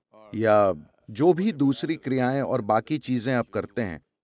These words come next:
वो मुख्य रूप से इस शक्ति को बढ़ाने के लिए है। इसे अनावश्यक कार्य में नष्ट नहीं करना चाहिए।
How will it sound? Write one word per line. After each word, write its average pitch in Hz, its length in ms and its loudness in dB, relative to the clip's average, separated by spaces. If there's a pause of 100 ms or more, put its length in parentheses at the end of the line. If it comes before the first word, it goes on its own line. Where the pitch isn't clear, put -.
(240)
वो 135 120 0
मुख्य 190 420 4
रूप 139 220 2
से 85 280 -6 (280)
इस 160 100 -2
शक्ति 151 400 -2
को 180 160 0
बढ़ाने 120 480 0
के 113 140 -4
लिए 85 280 -4
है। 65 280 -16 (160)
इसे 147 280 0
अनावश्यक 160 720 -2
कार्य 160 260 0
में 160 140 -4
नष्ट 151 300 -6
नहीं 147 240 -4
करना 98 300 -4
चाहिए। 67 420 -12